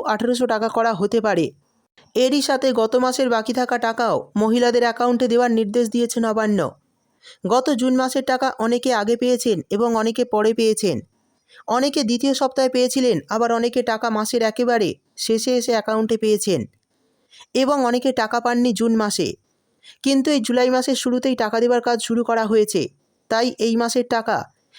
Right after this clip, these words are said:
খুব তাড়াতাড়ি মা বোনেদের অ্যাকাউন্টে চলে আসবে। কিন্তু সূত্রের তরফে খবর, সার্ভারের সমস্যার কারণে এবং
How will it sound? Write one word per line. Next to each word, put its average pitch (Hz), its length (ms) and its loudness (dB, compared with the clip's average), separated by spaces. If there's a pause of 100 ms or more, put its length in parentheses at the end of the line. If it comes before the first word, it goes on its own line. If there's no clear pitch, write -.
(140)
খুব 277 240 0
তাড়াতাড়ি 240 420 0
মা 220 180 0
বোনেদের 226 340 0
অ্যাকাউন্টে 220 420 0
চলে 220 280 0
আসবে। 190 340 0 (1300)
কিন্তু 277 320 0
সূত্রের 269 400 -2
তরফে 247 340 0
খবর, 240 380 0 (200)
সার্ভারের 240 460 0
সমস্যার 233 460 -2
কারণে 233 360 2 (140)
এবং 226 240 2